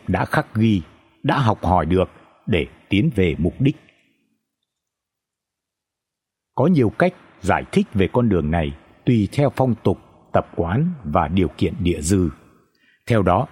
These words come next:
sinh ra nhiều tôn giáo khác nhau. Nếu biết cởi bỏ các thành kiến hay các giáo điều chật hẹp của tôn giáo, ta có thể thấy tất cả mọi vật đều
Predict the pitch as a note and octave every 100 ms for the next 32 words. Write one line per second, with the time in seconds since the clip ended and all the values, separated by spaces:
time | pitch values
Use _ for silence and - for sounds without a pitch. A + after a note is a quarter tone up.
0 | - _ - - B2+ A2+ A#2+ G2+ F#2 D#2+
1 | - G2+ E2+ E2+ - A#2+ - F#2+ E2 -
2 | _ _ _ _ _ _ _ _ _ _
3 | - G2+ G#2 C#3 D#3 - G2 D2 F2+ D2+
4 | - D3 - A#2 - F#2+ G2 D#3 - _
5 | _ B2 A#2+ E3+ - A#2+ E3 B2+ F2 D2
6 | - G#2+ - F2 F2+ - E2+ - G2 D#2+
7 | E2+ G2+ D3 - - - - - - G#2
8 | - G#2+ - C#2 - F2+ - - F3+ -
9 | D#2+ C#2 F2 D#2+ F2+ - - - - -
10 | G#2 G#2